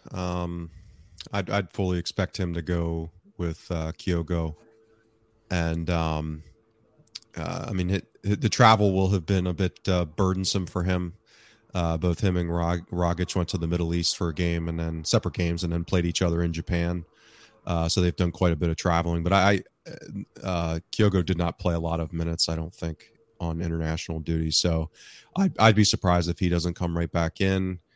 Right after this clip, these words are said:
Um, I could see it as a kind of a late game change up, kind of a hybrid where, you know, he put Kyogo nominally out left and then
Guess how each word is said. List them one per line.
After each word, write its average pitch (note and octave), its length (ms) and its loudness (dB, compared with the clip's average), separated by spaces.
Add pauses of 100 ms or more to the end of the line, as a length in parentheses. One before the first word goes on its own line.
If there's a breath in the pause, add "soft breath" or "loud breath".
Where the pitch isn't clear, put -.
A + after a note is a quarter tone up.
(420)
Um, F2 340 2
I D3 100 6
could E3+ 200 4
see D3 200 8
it A#2 80 8
as G2+ 160 4
a F#2 80 0
kind G#2 240 2
of F2 140 0
a F2 280 2
late F#2 360 0
game F2+ 420 2
change G2 420 2
up, G2 300 2 (460)
kind G2 180 -2
of F2 60 -2
a E2 80 -2
hybrid F#2 600 2
where, F2 460 0 (680)
you F2+ 100 -2
know, E2 220 -2 (140)
he F2 140 -4
put F2+ 240 0
Kyogo E2+ 760 2 (340)
nominally F2+ 580 2
out F2 200 2
left F2+ 400 -2 (160)
and E2+ 140 -4
then E2 260 -6